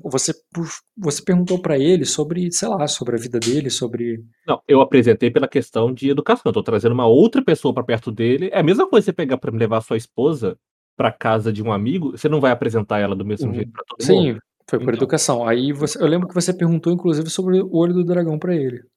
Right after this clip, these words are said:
Speaker 2: Sim, sim, que é, não, na verdade, é, foi perguntado no sentido, tipo assim, "Ah, parece que vocês não se entendem bem", alguma coisa assim. Ou não, o que o trabalho do Olho do Dragão era muito,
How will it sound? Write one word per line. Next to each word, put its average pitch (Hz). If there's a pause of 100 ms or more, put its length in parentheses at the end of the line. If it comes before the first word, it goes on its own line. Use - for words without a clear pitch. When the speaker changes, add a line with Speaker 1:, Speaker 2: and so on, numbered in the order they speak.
(180)
Speaker 2:
Sim, 170
sim, 147
que -
é, 98
não, 110
na 107
verdade, 120
é, 226
foi 185
perguntado 165
no 165
sentido, 151
tipo 151
assim, 110
"Ah, 113
parece 104
que 110
vocês 107
não 104
se -
entendem 95
bem", 113
alguma 101
coisa 101
assim. 117
Ou 156
não, 127
o 120
que 139
o -
trabalho 110
do 101
Olho 101
do 95
Dragão 95
era 98
muito, 95